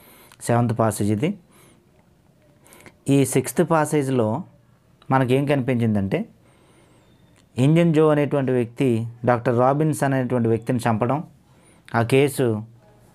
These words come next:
మప్పోటర్ మీద మోపడం జరిగింది.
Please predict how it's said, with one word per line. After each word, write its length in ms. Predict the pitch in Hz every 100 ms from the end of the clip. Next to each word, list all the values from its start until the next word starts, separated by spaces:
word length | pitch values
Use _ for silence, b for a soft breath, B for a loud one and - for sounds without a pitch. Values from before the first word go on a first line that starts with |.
| b b b b _ -
మప్పోటర్ 480 | 131 127 151 139 143
మీద 260 | 139 131 127 104 101 _ 110
మోపడం 520 | 110 117 113 123 123
జరిగింది. 540 | 117 113 120 120 160